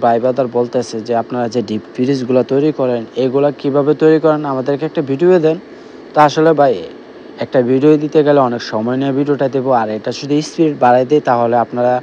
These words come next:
ভিডিওটা সম্পূর্ণ বুঝবেন না যে আমরা কীভাবে তৈরি করতেছি। তারপরও আমি দুই তিনটা ভিডিও করে আপনাদেরকে দেখানো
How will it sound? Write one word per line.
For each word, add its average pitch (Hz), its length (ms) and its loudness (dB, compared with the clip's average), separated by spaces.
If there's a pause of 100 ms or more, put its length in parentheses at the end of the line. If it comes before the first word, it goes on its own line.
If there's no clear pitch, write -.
(420)
ভিডিওটা 139 400 4 (100)
সম্পূর্ণ 123 320 -2 (120)
বুঝবেন 123 380 0
না 117 140 -2
যে - 120 0
আমরা 110 140 -4 (100)
কীভাবে 135 380 2 (100)
তৈরি 135 260 2
করতেছি। 98 360 -12 (460)
তারপরও 156 460 4 (100)
আমি 139 160 -2 (400)
দুই 139 180 -2
তিনটা 139 200 0 (120)
ভিডিও 139 240 2 (140)
করে 127 200 4 (120)
আপনাদেরকে 131 440 -4 (120)
দেখানো 123 300 -2